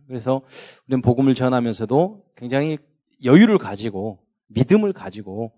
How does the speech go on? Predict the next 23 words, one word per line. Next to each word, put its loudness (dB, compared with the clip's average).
좀 -20
길게 4
보면서 -2
해야 -2
되겠습니다. -16
그러면서 6
우리 -4
복음 -4
편지 -2
일 4
과를 2
할 -8
때, -2
인간은 4
왜 8
행복이 6
없나? 4
행복에 4
대한 6
이야기를 2
했거든요. -4
복음을 2
전하는데 -4